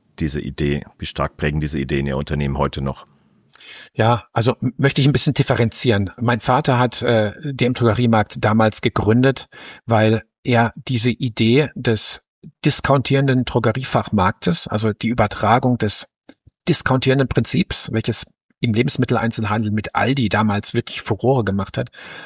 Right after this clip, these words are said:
Speaker 2: auf die Drogeriewaren übertragen wollte, als der Gesetzgeber die Preise freigegeben hat für Drogeriewaren. Weil bis dahin war es so, dass die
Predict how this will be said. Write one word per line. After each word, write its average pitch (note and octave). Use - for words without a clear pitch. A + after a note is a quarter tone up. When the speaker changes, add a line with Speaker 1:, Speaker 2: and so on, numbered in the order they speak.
Speaker 2:
auf -
die B2+
Drogeriewaren A#2
übertragen G#2
wollte, A2+
als B2
der A#2
Gesetzgeber A#2+
die A#2+
Preise B2+
freigegeben A#2
hat -
für B2
Drogeriewaren. G2+
Weil G2
bis -
dahin A2+
war G2+
es -
so, A2+
dass A2
die G2